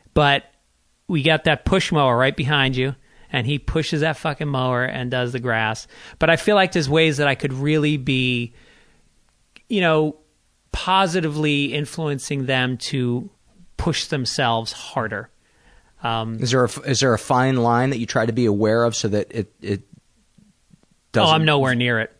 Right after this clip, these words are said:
Speaker 2: Yeah.
Speaker 1: I'm nowhere near that
Speaker 2: And they're
Speaker 1: line.
Speaker 2: being domineering
Speaker 1: I
Speaker 2: or,
Speaker 1: could be
Speaker 2: yeah.
Speaker 1: a lot tougher, and, you know, it's, it's just so much more fun to just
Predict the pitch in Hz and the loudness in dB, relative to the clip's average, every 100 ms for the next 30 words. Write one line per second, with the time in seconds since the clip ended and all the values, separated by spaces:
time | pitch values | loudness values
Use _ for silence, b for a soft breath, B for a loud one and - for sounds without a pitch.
0 | _ 107 92 78 151 151 147 127 120 113 | _ -4 -2 0 0 2 2 2 0 0
1 | 107 107 98 95 113 101 95 92 90 92 | 0 0 0 0 0 0 0 0 0 0
2 | 90 90 92 87 - 151 131 135 127 117 | 0 0 0 0 0 0 0 0 0 0
3 | 117 120 120 120 117 117 - - 113 - | -2 0 2 4 2 -2 -8 -10 -10 -6
4 | 117 110 110 107 110 113 131 131 120 113 | -6 -4 -4 -6 -10 -10 -12 -8 -8 -8
5 | 117 - - - b b b b 208 190 | -10 -10 -12 -14 b b b b -2 -2
6 | - - 170 - - _ _ _ _ b | -4 -2 -2 -2 -8 _ _ _ _ b
7 | b b b _ - 208 190 160 131 - | b b b _ -4 0 2 2 -2 -2
8 | 135 117 - 135 123 117 98 - 123 113 | -4 -4 -2 -2 0 -4 -8 -10 -8 -6
9 | 120 - - - - | -6 -6 -10 -14 -20